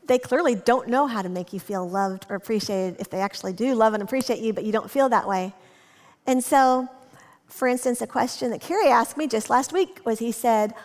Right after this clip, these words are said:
"What are two things that I could do to make you feel more loved?" And do you remember what I said?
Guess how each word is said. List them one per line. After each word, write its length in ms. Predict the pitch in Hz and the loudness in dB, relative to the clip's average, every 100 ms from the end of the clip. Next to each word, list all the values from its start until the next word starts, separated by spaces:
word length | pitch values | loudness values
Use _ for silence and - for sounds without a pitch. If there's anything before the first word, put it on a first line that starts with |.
| - - - | -20 -20 -8
"What 200 | 285 403 | 4 6
are 100 | 359 | 4
two 360 | 247 - 339 370 | 0 -4 0 0
things 480 | 285 247 226 226 - | 2 2 0 -2 -4
that 180 | 214 - - | -4 0 4
I 180 | 262 | 4
could 240 | 320 339 247 | 4 -4 -4
do 320 | 220 190 180 | -2 -2 -4
to 140 | - 208 | -6 0
make 360 | 220 262 - | 2 0 -2
you 260 | 226 277 285 | -4 -2 -2
feel 440 | - 240 208 196 208 | -4 -2 -2 -2 -4
more 320 | 185 185 202 | -2 -2 -2
loved?" 500 | 233 285 - - - _ _ _ _ - | 2 4 2 -4 -16 _ _ _ _ -10
And 160 | 208 196 | -8 -6
do 100 | 233 | -4
you 120 | 247 | -2
remember 520 | 254 247 262 - - | 0 -2 -2 -6 -12
what 160 | - 175 | -12 -10
I 100 | 208 | -10
said? 400 | - 196 226 | -8 -6 -6